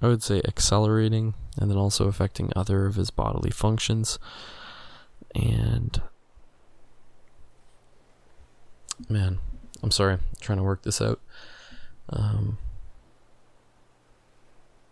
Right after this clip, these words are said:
is it bumming me out talking about this? No, it's fine. It's fine.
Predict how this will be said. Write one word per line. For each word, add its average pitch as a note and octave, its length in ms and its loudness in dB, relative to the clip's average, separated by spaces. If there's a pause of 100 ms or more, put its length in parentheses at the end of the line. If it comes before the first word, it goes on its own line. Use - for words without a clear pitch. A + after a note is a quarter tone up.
(720)
is A#2+ 140 -2
it E3+ 160 0
bumming C3 300 2
me G#2+ 120 2
out G#2 220 2
talking A2 400 0
about C#3 220 2
this? - 240 -2
No, A#2+ 260 0
it's - 140 -6
fine. G#2+ 300 -4 (100)
It's - 160 -8
fine. - 220 -4